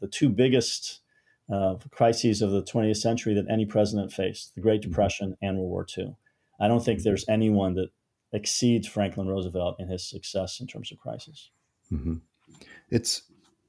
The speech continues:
Speaker 2: great to hear you talk in such detail about everyone from, you know, Sherman to Churchill, from Lincoln and Gandhi to F D R. So, um, you're a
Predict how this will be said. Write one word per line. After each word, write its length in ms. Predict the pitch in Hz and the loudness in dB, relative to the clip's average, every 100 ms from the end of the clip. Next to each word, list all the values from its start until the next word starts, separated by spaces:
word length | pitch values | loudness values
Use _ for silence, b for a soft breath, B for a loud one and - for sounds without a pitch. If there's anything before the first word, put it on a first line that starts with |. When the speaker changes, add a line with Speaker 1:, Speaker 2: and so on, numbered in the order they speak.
| - | -4
Speaker 2:
great 300 | 110 143 156 | 2 2 4
to 100 | 92 | 2
hear 140 | 104 | 4
you 100 | 98 | 4
talk 340 | 87 98 87 85 | 2 0 0 2
in 120 | 80 | 0
such 300 | - 80 76 | 2 0 0
detail 420 | 87 82 85 85 | 0 0 2 2
about 180 | 87 104 | 4 4
everyone 640 | 120 107 95 87 80 78 | 4 4 4 4 4 2
from, 560 | 76 - 80 78 76 76 B B B B - | -2 0 2 2 0 -4 B B B B -2
you 80 | |
know, 160 | 85 73 | 0 0
Sherman 560 | - 98 95 87 85 80 | 0 2 4 4 4 2
to 120 | 80 | -2
Churchill, 600 | - 85 - 82 73 71 | 0 0 0 2 2 0
from 560 | - 82 78 76 73 - | 0 0 2 0 -2 -6
Lincoln 540 | 82 90 95 87 85 80 | 0 4 4 4 2 4
and 200 | 76 73 | 2 2
Gandhi 520 | 82 85 85 78 76 | 2 4 4 2 0
to 280 | - 82 - | -2 0 0
F 240 | 87 - - | -2 -4 0
D 160 | 82 | 2
R. 340 | 80 78 73 76 | 2 2 0 -2
So, 320 | - 82 78 b b b b b | 0 2 0 b b b b b
um, 340 | 98 90 87 - | 0 2 2 0
you're 260 | - 135 | 2 4
a 60 | 110 | 4